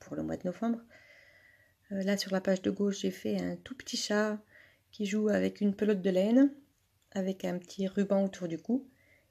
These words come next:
Et sur la page de droite, c'est un petit chat qui,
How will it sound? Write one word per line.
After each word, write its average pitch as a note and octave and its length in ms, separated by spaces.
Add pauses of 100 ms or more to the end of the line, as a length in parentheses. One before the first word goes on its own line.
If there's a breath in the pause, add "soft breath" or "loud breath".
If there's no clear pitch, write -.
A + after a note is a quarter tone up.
(180 soft breath)
Et A3+ 220
sur - 200
la G3 120
page F#3+ 240
de F3+ 100
droite, G#3 400
c'est - 400
un G3 80
petit F#3+ 220
chat G#3+ 380
qui, F#3 440